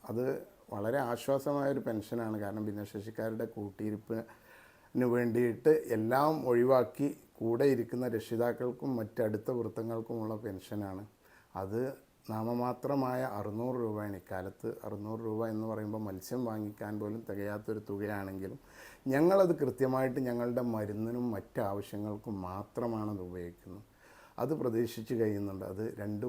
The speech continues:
വർഷത്തിലേറെ കുടിശ്ശികയുള്ള ആളുകളുണ്ട്, പതിനെട്ട് മാസം, ഇരുപത് മാസമൊക്കെ കുടിശ്ശികയുള്ള ആളുകളുണ്ട്. അപ്പോൾ സർക്കാർ ചെയ്യേണ്ടത്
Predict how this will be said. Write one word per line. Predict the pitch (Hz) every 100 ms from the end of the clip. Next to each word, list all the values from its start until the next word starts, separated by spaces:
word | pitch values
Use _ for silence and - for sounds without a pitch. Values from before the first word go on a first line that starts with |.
| 110
വർഷത്തിലേറെ | 101 - 113 - 127 117 110 110
കുടിശ്ശികയുള്ള | 101 - 107 104 101 98
ആളുകളുണ്ട്, | 95 95 98 95 98
പതിനെട്ട് | 92 101 - 120
മാസം, | 101 95 113 117 - - - - 107
ഇരുപത് | 110 120 123
മാസമൊക്കെ | 110 117 131 123 113
കുടിശ്ശികയുള്ള | 110 92 - 104 110 92 95 104 87
ആളുകളുണ്ട്. | 90 92 92 90 - _ - - -
അപ്പോൾ | 127 139
സർക്കാർ | 139 139 - 175 185 165
ചെയ്യേണ്ടത് | 147 143 143 135 131